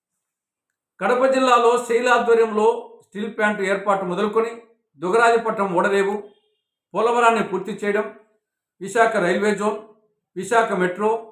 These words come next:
విజయవాడ మెట్రో, విశాఖ చెన్నై ఇండస్ట్రియల్ కారిడార్, ఈ విధంగా విభజన చట్టంలో పేర్కొనబడి అపరిష్కృతంగా ఉన్న అన్ని సమస్యలను పరిష్కరించడం జరుగుతుంది. కాబట్టి వచ్చే సార్వత్రిక ఎన్నికల్లో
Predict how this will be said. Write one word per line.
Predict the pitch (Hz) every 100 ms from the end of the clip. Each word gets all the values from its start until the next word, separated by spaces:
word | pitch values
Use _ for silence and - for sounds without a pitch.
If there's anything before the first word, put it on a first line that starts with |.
| _ _ _ _
విజయవాడ | 165 226 226 214
మెట్రో, | 180 175 202 214 226 - - _ _ -
విశాఖ | 190 247 240 226 226
చెన్నై | 208 202
ఇండస్ట్రియల్ | 185 214 - 220 202
కారిడార్, | 196 202 214 220 - _ _ _ _ _ _ 220
ఈ | 262
విధంగా | 233 277 277 269 247
విభజన | 202 254 269
చట్టంలో | 262 254 247 240 233 226 226
పేర్కొనబడి | 208 220 233 226 208 214 233
అపరిష్కృతంగా | 226 233 220 - 208 208 196 185
ఉన్న | 180 190
అన్ని | - - 202 214
సమస్యలను | 208 196 185 185
పరిష్కరించడం | 196 165 180 180 160 170 151
జరుగుతుంది. | 151 143 147 143 202 - - _ _ _ _ _
కాబట్టి | 226 262 262 214 175 143 - _ 170
వచ్చే | 202 - 247
సార్వత్రిక | - 185 214 240 226 220 202
ఎన్నికల్లో | 196 175 175 202